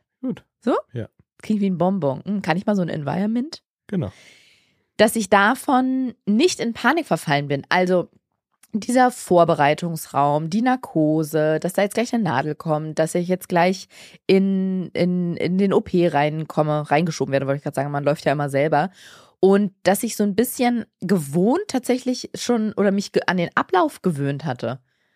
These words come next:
Speaker 2: Das fand ich auf der
Speaker 1: Mhm.
Speaker 2: einen Seite krass und auf der anderen Seite war ich ganz stolz auf mich, weil ich dachte, was für Welten liegen dazwischen, zwischen der ersten O P dort, als ich ja in der Woche, glaub ich, davor noch mit einer Freundin zum hier Ohrlochstechen gegangen bin und noch gedacht habe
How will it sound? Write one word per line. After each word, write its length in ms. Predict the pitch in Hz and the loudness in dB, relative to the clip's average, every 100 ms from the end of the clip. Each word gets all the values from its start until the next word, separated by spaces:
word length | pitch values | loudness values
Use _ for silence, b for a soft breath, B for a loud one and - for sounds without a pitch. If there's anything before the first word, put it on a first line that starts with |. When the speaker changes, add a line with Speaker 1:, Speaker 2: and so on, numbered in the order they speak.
| _ - | _ -12
Speaker 2:
Das 80 | 180 | 0
fand 140 | 214 | 2
ich 80 | 208 | 4
auf 60 | 160 | 4
der 80 | - | 4
Speaker 1:
Mhm. 40 | |
Speaker 2:
einen 60 | 180 | 2
Seite 200 | 160 160 | 0 -2
krass 320 | - 220 - | -2 -2 0
und 60 | - | -2
auf 100 | - | 0
der 80 | |
anderen 160 | 220 226 | -2 0
Seite 180 | 220 214 | -2 0
war 80 | 208 | -2
ich 80 | - | 0
ganz 180 | 240 | -4
stolz 220 | - 262 - | 0 -2 -2
auf 160 | 208 | -4
mich, 200 | 185 208 | -4 0
weil 80 | 180 | -2
ich 80 | 185 | 0
dachte, 340 | 196 - 196 B B B - | -4 -2 -4 B B B -2
was 220 | 269 - | -2 0
für 200 | 339 196 | 0 4
Welten 280 | 294 - 294 | 2 2 0
liegen 240 | 214 185 | -2 0
dazwischen, 680 | 160 - - 175 - 226 277 b b b | -2 -2 -4 -4 -2 -6 -6 b b b
zwischen 360 | - 208 220 | -2 0 0
der 180 | 180 160 | 2 4
ersten 320 | 196 311 - | 4 0 -6
O 120 | - 208 | -4 -4
P 300 | 202 226 269 | 0 0 0
dort, 380 | 247 277 349 - | 0 0 0 -2
als 180 | 196 | -2
ich 120 | 214 214 | -2 0
ja 320 | 185 185 - - | 2 2 0 -4
in 140 | 185 | -2
der 360 | 175 170 160 165 | 2 2 0 -2
Woche, 240 | 214 277 | -2 0
glaub 200 | 226 220 | 0 -2
ich, 180 | 226 - | -2 -2
davor 560 | 190 190 - 220 233 262 B B | -2 -2 -2 0 2 -2 B B
noch 140 | 196 190 | -2 0
mit 140 | 202 | 0
einer 100 | 208 | -2
Freundin 320 | - 196 214 | 0 2 2
zum 500 | - 202 196 190 190 - _ | 0 0 0 -2 -4 -10 _
hier 280 | - 175 - | 2 4 6
Ohrlochstechen 540 | 233 294 - 269 269 | 6 4 0 -2 0
gegangen 320 | 247 226 254 | 0 0 0
bin 220 | 247 277 - B B | -2 -2 -6 B B
und 120 | 202 | 2
noch 140 | 214 214 | 2 2
gedacht 360 | 190 190 - | 4 4 4
habe 340 | 220 202 214 | 4 6 4